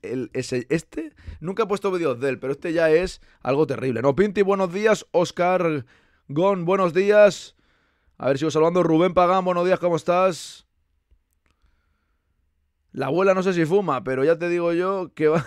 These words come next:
<laughs> es que estos fuman un poco, ¿no, Fran? <laughs> Eso seguro. Ese sonido ha sido este chico Laporta. Nacho, no lo sé, no sabría confirmarte.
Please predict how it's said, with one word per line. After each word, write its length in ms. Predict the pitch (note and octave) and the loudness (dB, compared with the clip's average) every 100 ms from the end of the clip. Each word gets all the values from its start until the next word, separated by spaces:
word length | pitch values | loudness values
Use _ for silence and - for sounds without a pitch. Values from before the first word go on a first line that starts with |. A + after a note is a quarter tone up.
| - F3 | -4 -2
<laughs> 180 | E3+ | 0
es 140 | F3 D#3+ | -2 -2
que 100 | F#3 | -2
estos 220 | - E3 | -2 -4
fuman 220 | D#3 F3 | -2 -2
un 120 | D3 | -2
poco, 280 | E3 D3+ C3+ | -2 -2 0
¿no, 140 | D3+ - C#3+ C3 | -2 -2 -6 -2
Fran? 380 | D3+ D#3+ G3 - - - | 2 0 -2 -14 -10 -6
<laughs> 1700 | E3+ - D3 - C3+ - - B2 _ _ _ _ _ - D3 D3+ - | -6 -6 -10 -14 -18 -18 -20 -20 _ _ _ _ _ -20 -20 -20 -8
Eso 240 | D3 D3+ | -6 -6
seguro. 440 | C3 B2 C#3 - - _ _ _ _ _ - | -6 -4 -6 -8 -16 _ _ _ _ _ -6
Ese 180 | E3+ | -4
sonido 280 | F3+ F#3+ G3+ | -4 0 2
ha 40 | F3 | 0
sido 260 | G3 G3 | 0 -2
este 200 | F3+ F3 | -2 -4
chico 340 | C#3+ G3 G3 F#3 | -6 -4 0 0
Laporta. 600 | C#3+ F#3 F3 E2+ D#2+ - _ _ _ _ _ | 0 -2 -6 -10 -16 -18 _ _ _ _ _
Nacho, 340 | A#2+ E3+ E3+ C#3+ | -6 -2 -2 0
no 80 | |
lo 80 | E3 | 0
sé, 180 | C3+ F3 | 0 -2
no 100 | C#3+ | -2
sabría 240 | D3 C#3+ C#3+ | -2 0 0
confirmarte. 600 | C3+ B2+ A2 - E2 | 0 -4 -6 -12 -18